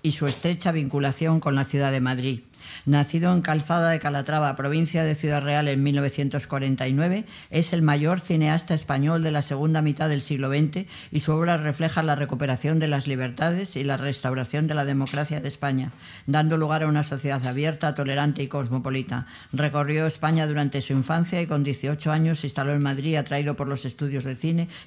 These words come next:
que no pudo realizar. Sin embargo, a partir de ese momento dedicó todos sus esfuerzos en crear una singular carrera artística que le llevaría años más tarde a convertirse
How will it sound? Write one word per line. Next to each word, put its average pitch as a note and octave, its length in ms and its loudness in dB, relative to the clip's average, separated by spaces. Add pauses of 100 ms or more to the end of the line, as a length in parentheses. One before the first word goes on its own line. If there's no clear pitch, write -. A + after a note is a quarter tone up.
que C3+ 140 0
no D3 120 2
pudo D3+ 260 -2
realizar. C3+ 520 -4 (320)
Sin - 180 -2
embargo, D3+ 280 2
a D#3 60 0
partir D3+ 300 -2
de D3 80 -4
ese C#3 140 0
momento D#3 480 0
dedicó C#3+ 480 0
todos D3+ 320 -2
sus C3+ 220 -8
esfuerzos D#3+ 800 -4
en C#3 180 2
crear D#3 440 0 (240)
una D#3+ 300 4
singular D3+ 540 0
carrera C#3+ 340 0
artística D#3+ 560 -2
que C#3 80 -4
le C3+ 120 0
llevaría C3+ 400 0
años C3+ 260 0
más C3 220 0
tarde D#3+ 360 0
a C#3+ 120 0
convertirse D#3 800 0